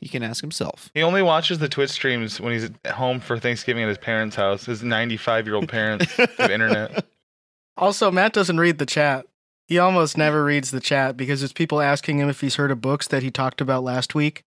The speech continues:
Speaker 3: and he just has to ignore most of it.
Speaker 1: <laughs> Have
Speaker 3: So
Speaker 1: you read this book you recommended me?
Speaker 3: It's awesome.
Speaker 2: Matt can, Matt can make some serious dosh from T T S. You know how much leftists love to type.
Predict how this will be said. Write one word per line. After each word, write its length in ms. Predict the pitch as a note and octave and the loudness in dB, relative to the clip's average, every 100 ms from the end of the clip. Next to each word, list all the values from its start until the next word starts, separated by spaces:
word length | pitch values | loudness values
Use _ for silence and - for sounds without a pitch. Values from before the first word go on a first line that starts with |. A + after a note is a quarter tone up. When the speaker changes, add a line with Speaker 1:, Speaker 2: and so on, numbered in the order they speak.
| _ _ _ - - - _ - - | _ _ _ -10 -10 -12 _ -12 -4
Speaker 3:
and 100 | C#3+ | 0
he 80 | D3+ | 0
just 180 | D3 - | 0 2
has 180 | D3+ - | 2 4
to 120 | D#3 | 4
ignore 320 | C#3 C3+ C3+ | 4 2 2
most 280 | C#3+ C#3 - | 2 2 0
of 100 | D3 | 2
it. 220 | D3+ C#3+ - - F3+ | 2 0 -6 -8 -18
Speaker 1:
<laughs> 200 | _ _ | _ _
Have 240 | - D#3 - | -12 -8 -4
Speaker 3:
So 200 | A#2+ - | 2 4
Speaker 1:
you 60 | C3+ | 4
read 100 | D#3 | 2
this 140 | A#2+ | 0
book 260 | F2+ G#2+ - | 0 0 2
you 100 | B2 | 2
recommended 560 | C3+ - C3 C3+ C3+ | 2 0 -2 -2 -4
me? 200 | C3+ D3 D#3 _ _ _ _ _ | -4 -6 -6 _ _ _ _ _
Speaker 3:
It's 180 | D#3 - | -4 -2
awesome. 420 | B2+ A#2+ - A2+ - _ _ _ _ _ | 0 -2 -4 -10 -14 _ _ _ _ _
Speaker 2:
Matt 200 | A#2 C#3 | 0 0
can, 220 | E3+ C3 - _ _ - | 0 -4 -8 _ _ -2
Matt 160 | B2+ | 0
can 80 | D3+ | 0
make 120 | D3 | -2
some 120 | B2+ | -4
serious 320 | A2 C3+ B2+ A2 | -4 0 0 2
dosh 320 | A2+ B2+ B2+ | 2 2 0
from 280 | A#2 A2 G#2+ | -6 -8 -6
T 180 | - A#2 | -4 -4
T 180 | A#2 A#2 | 0 4
S. 300 | A#2+ A2+ B2 | 4 2 -2
You 60 | |
know 160 | B2 A#2+ | 0 0
how 60 | |
much 180 | A2 A2 | 0 -2
leftists 360 | D3 C3 - - | 0 -2 -2 -2
love 120 | G#2+ | -2
to 60 | G2 | -2
type. 340 | A2+ A2 - | 0 0 -2